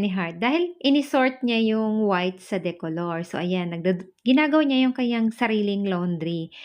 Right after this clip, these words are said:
At ngayon, kumukuha na siya ng laundry detergent at ng Downy para sa kanyang labahin. Isang napakalaking, um, kaligayahan ng isang magulang, ang isang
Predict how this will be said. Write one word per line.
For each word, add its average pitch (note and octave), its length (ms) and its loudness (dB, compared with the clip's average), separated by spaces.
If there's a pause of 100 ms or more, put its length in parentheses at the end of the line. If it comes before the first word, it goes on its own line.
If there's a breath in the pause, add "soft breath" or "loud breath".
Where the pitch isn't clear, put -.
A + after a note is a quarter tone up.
(240 loud breath)
At - 80 -4
ngayon, A#3+ 720 2
kumukuha G3+ 400 0
na F#3+ 80 0
siya G3 160 -2
ng F#3 160 0
laundry F3 480 -2
detergent A3 800 -2
at G#3 240 -4
ng G3+ 240 -2
Downy E3+ 640 -4
para C#4 240 -4
sa D4+ 160 -6
kanyang G#3 320 0
labahin. D#3+ 640 -4 (480 loud breath)
Isang D4+ 480 2
napakalaking, A3+ 1200 0
um, F#3 640 -2 (800 loud breath)
kaligayahan A3 640 2
ng G3+ 100 -4
isang F#3+ 300 -4
magulang, F3 640 -2
ang A3+ 240 -4
isang A3 640 -4